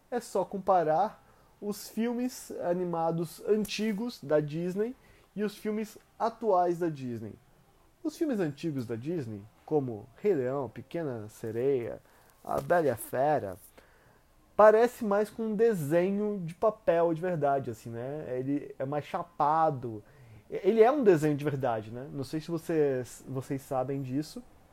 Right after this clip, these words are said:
mas antigamente as pessoas não faziam os desenhos animados no computador. O que eles faziam? Eles desenhavam cada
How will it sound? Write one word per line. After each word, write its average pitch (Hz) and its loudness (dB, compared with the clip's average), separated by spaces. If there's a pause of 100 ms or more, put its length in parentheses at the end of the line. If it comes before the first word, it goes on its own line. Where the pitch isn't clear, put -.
(500)
mas 160 2
antigamente 160 0 (480)
as - -4
pessoas 170 0
não 208 0
faziam 202 0
os 233 -4
desenhos 151 2
animados 127 -2
no 160 0
computador. 165 0 (580)
O 143 -4
que 208 0
eles 196 0
faziam? 156 2
Eles 131 -2
desenhavam 180 2 (680)
cada 254 6